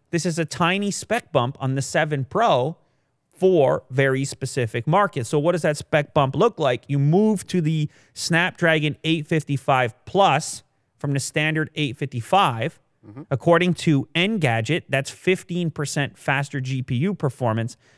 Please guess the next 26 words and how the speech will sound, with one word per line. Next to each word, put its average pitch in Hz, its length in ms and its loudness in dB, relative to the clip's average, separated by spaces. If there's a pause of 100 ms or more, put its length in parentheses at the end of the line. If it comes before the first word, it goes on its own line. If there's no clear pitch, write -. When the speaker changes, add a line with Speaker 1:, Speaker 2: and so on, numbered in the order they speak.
(140)
Speaker 1:
than 127 160 2
the 123 80 2
stock 131 500 0
eight 131 180 -4
fifty-five. 117 680 -2
So 120 360 2 (680)
fifteen 220 460 -2
percent 208 340 -4
performance 190 480 0
improvement, 208 320 -2
okay. 180 380 0 (560)
Nothing 202 340 2
too 190 220 -4
major 147 340 -2
there. 113 220 0
Then 185 180 0
the 185 80 0
next 240 380 -2
piece 151 440 -6 (580)
is 156 160 0
the 175 80 0
fact 170 360 -2
that 170 160 0
it's 160 200 -4
going 175 300 0
to 170 360 -2